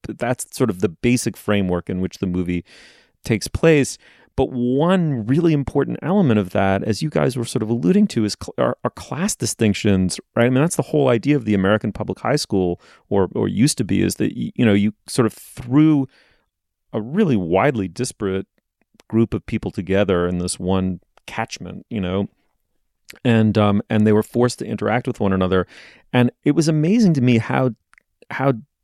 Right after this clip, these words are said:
how absent from this movie this was. I mean, you have a central conflict of the movie that kicks off in some ways the plot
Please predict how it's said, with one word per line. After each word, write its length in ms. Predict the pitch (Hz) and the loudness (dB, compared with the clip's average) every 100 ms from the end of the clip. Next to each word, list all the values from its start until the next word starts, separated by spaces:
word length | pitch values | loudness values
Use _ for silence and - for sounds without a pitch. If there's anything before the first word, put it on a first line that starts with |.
| _ _ - | _ _ -6
how 240 | 131 127 - | -2 -2 -2
absent 440 | 123 185 - 104 | -2 -2 2 0
from 200 | - 107 | 2 2
this 200 | 98 - | 2 0
movie 300 | 110 107 113 | 0 2 2
this 220 | 98 107 | 2 0
was. 240 | - 147 113 | 0 0 0
I 40 | 120 | 2
mean, 140 | 120 | 4
you 160 | 131 135 | 2 0
have 340 | 147 143 135 _ - _ - | 0 0 0 _ -20 _ -2
a 80 | 131 | 0
central 580 | - - 160 180 - 170 | 2 2 2 2 2 -2
conflict 500 | - 131 123 117 - | -2 -6 -2 -4 -2
of 80 | |
the 60 | 95 | -2
movie 500 | 98 110 92 90 92 - - _ _ _ _ _ _ _ - | 0 0 0 -4 -6 -12 -20 _ _ _ _ _ _ _ -10
that 240 | 110 123 _ _ | -2 -2 _ _
kicks 340 | - 196 - - | -2 -2 0 0
off 380 | 143 175 185 | 2 2 0
in 120 | 120 110 | -2 -2
some 280 | - 107 | 0 2
ways 340 | 101 98 98 - | 2 2 0 -4
the 100 | - | -12
plot 500 | - - 127 135 | -12 -6 -4 -4